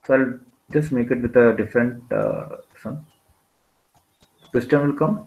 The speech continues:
this side, okay, till this point। So what has happened? The volume has changed between these two, that is delta V. The change in volume is delta V, okay, or we can say D V।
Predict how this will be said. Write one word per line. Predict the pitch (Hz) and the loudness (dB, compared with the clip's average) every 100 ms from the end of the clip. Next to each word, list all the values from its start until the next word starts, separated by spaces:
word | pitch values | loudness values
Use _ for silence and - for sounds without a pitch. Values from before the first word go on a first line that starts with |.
| - | -10
this | 117 117 - | -2 -2 0
side, | 98 92 - | -2 -2 -6
okay, | 117 131 131 | -2 -2 2
till | 135 120 | 4 4
this | 117 | 2
point। | - 98 92 - _ _ - - _ | -2 -8 -10 -16 _ _ -20 -20 _
So | 160 | 8
what | 160 175 | 8 8
has | 190 | 8
happened? | 175 - 175 208 - - | 6 6 2 0 -10 -6
The | 127 | 2
volume | 139 135 175 | 6 6 6
has | 180 165 - | 2 -2 0
changed | 156 160 147 | 0 0 -4
between | 135 143 151 190 - _ _ - | -2 0 -2 -4 -8 _ _ -12
these | 113 139 147 | 0 0 2
two, | 165 | 2
that | 143 127 | 4 4
is | 165 196 - - - | 2 -2 -8 -12 -2
delta | 117 104 117 107 | -2 0 0 0
V. | 101 - | -2 -6
The | 120 | -6
change | 135 147 156 | -2 -2 0
in | 147 | 2
volume | 127 135 139 | 2 2 -2
is | 180 - - _ _ _ - | -6 -8 -20 _ _ _ -6
delta | 107 110 104 117 104 | 0 2 2 0 0
V, | 101 - _ _ _ _ 120 | -4 -12 _ _ _ _ -6
okay, | 139 | 0
or | - 120 | 2 4
we | 117 | 2
can | 117 123 | 0 -2
say | 135 | -2
D | 113 104 | -2 -2
V। | 98 | -4